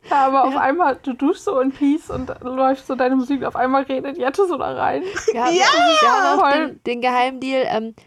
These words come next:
Speaker 2: die Drop-in-Funktion li-, einfach besser nicht benutzen, weil Herzinfarktgefahr.
Speaker 1: Ja.
Speaker 3: Mhm. Auf einmal redet jemand mit dir, ne?
Speaker 2: Es
Speaker 3: Ich
Speaker 2: gibt auch eine
Speaker 3: sterbe.
Speaker 2: Anruffunktion, wo der vorher noch sagt, „Hallo,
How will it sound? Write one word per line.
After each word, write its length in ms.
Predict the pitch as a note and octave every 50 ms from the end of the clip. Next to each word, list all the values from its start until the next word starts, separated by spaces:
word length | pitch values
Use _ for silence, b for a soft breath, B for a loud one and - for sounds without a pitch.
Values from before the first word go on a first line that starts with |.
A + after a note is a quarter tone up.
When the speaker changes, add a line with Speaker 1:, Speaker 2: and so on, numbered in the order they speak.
| b -
Speaker 2:
die 120 | A3+ A3+
Drop-in-Funktion 880 | G3+ - B3 B3 B3+ - A#3+ B3 G#3+ - B3 A#3+ - - A#3+ A3+ A#3 A3+ b b b b b _ _ -
li-, 340 | A3 C4 C4 - - G#3 - _ _ _
einfach 320 | - B3+ B3+ B3+ - C4 A3
besser 340 | - - B3 A#3+ - A#3 G#3+
nicht 240 | G#3+ A3 A#3 - -
benutzen, 440 | A#3+ A3+ A#3 A#3 A3 - C4+ B3 A3+
weil 240 | G#3+ G#3 G#3+ G#3 A3+
Herzinfarktgefahr. 1160 | G3 G#3+ G#3 G#3 G#3 - G#3 G3+ - G3 F#3 F#3 F#3+ - - - - G3+ F#3+ G3 A3+ B3+ - _ -
Speaker 1:
Ja. 460 | C#4+ C#4+ C4+ C4+ A#3+ G#3+ G3 G3 - C4
Speaker 3:
Mhm. 460 | C4+ C#4 C4 B3+ B3+ C4+ E4 D#4+ - _ _ _ - -
Auf 80 | D4
einmal 200 | E4 D#4+ F#4 F4 D#4
redet 300 | D4+ D#4+ F#4 A4 G4+ -
jemand 260 | F4+ C4+ A#3 A3+ A#3
mit 180 | A#3 A#3+ -
dir, 160 | A3+ G#3+ G#3 G#3
ne? 80 | A#3
Speaker 2:
Es 100 | B3+ C4
Speaker 3:
Ich 60 | D4+
Speaker 2:
gibt 160 | D4+ - - C4+
auch 80 | C4+
eine 160 | C#4 F#4+ G4 -
Speaker 3:
sterbe. 200 | - G#3 A#3 B3 A#3
Speaker 2:
Anruffunktion, 580 | A#3 A3+ - - - G#3 G#3 - - G#3+ G3+ F#3+
wo 60 | G3+
der 140 | G3+ G#3 G#3+
vorher 300 | - - A3+ A3 G#3+ G3+
noch 160 | F#3+ F#3+ G3
sagt, 460 | - - G3+ F#3+ F#3 F#3 F#3 F#3 - G3+
„Hallo, 560 | B3 C4 C4+ D4 C#4 A#3+ G3 F3+ D#3+ C#3 -